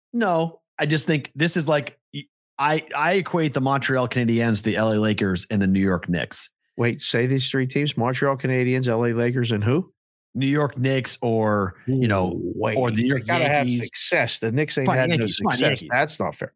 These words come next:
Speaker 2: Okay,
Speaker 1: Right.
Speaker 2: better.
Speaker 1: Yankees, Lakers,
Speaker 2: Better.
Speaker 1: Montreal, right? It's just like they're a
Speaker 2: Okay.
Speaker 1: fan base that often lives in the past,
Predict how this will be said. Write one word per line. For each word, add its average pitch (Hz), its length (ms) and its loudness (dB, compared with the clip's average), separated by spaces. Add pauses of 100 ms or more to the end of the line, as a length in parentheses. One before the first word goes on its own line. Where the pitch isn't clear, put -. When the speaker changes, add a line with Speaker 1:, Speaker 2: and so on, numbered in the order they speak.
Speaker 2:
Okay, 147 380 0
Speaker 1:
Right. 123 80 -4
Speaker 2:
better. 110 240 0 (140)
Speaker 1:
Yankees, 165 600 0 (100)
Lakers, 143 500 0
Speaker 2:
Better. 95 180 -2
Speaker 1:
Montreal, 107 560 0
right? 107 300 0 (580)
It's 131 240 -2
just 156 220 0
like 127 240 -2
they're 131 300 0
a 123 60 0
Speaker 2:
Okay. 170 220 -2
Speaker 1:
fan 170 160 -2
base 156 240 -2
that 135 160 -8
often 135 320 0
lives 147 300 2
in 170 80 2
the 160 80 0
past, 120 640 -2